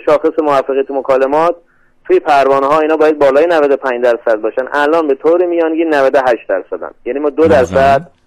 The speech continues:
Speaker 1: عدم موفقیت داریم که این هم از نظر ما خب مطلوب نیست.
Speaker 2: بله، بسیار،
Speaker 1: ولی
Speaker 2: بسیار.
Speaker 1: تو حوزه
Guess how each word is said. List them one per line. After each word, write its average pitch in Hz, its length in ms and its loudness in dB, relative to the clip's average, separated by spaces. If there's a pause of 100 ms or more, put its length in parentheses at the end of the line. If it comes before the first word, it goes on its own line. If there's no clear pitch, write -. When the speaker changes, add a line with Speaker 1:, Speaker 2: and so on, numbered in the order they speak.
(220)
Speaker 1:
عدم 127 240 0
موفقیت 131 640 0
داریم 147 240 0
که 139 120 -8
این 170 280 -4
هم 160 120 -2
از 143 100 0
نظر 127 340 0
ما 139 160 0
خب 143 160 -6
مطلوب 139 640 -2
نیست. 117 180 -8 (840)
Speaker 2:
بله، 92 100 -2 (300)
بسیار، 180 300 -2
Speaker 1:
ولی 160 140 2
Speaker 2:
بسیار. 175 300 0
Speaker 1:
تو 180 80 2
حوزه 170 720 2